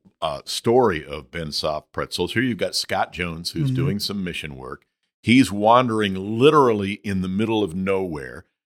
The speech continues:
Speaker 1: comes upon Ben and Liz Miller, who just happen to be making pretzels, and boom, uh, <laughs> you know, a
Speaker 2: Boom.
Speaker 1: star is born.
Speaker 2: Well, you know, it's, it's kind of funny. So the, the, the whole, uh, what happened, and,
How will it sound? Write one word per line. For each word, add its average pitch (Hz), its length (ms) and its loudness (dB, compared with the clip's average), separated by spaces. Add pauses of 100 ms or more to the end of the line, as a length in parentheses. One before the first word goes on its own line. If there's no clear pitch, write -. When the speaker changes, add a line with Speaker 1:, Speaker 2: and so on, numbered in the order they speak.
(300)
Speaker 1:
comes 151 300 10
upon 120 500 4
Ben 127 460 2
and 110 340 0
Liz 117 340 6
Miller, 107 460 2
who 101 160 -6
just 98 260 -6
happen 110 320 -2
to 98 80 2
be 95 140 -2
making 87 420 -6
pretzels, 95 560 0
and 78 260 -6 (200)
boom, 131 320 6 (280)
uh, 95 200 -4
<laughs> - 40 -12
you 143 80 2
know, 107 220 0 (120)
a 127 40 -16
Speaker 2:
Boom. 127 140 2
Speaker 1:
star 139 420 6
is 95 120 2
born. 80 380 -10 (100)
Speaker 2:
Well, 160 180 6
you 160 180 4
know, 175 200 6
it's, 139 280 -2
it's - 160 -14
kind 160 160 0
of 127 80 0
funny. 151 240 2
So 123 200 2
the, 117 260 0
the, 123 260 -4
the 117 120 -8
whole, 143 640 6
uh, 117 120 0
what 113 220 -2
happened, 110 560 0
and, 113 300 -4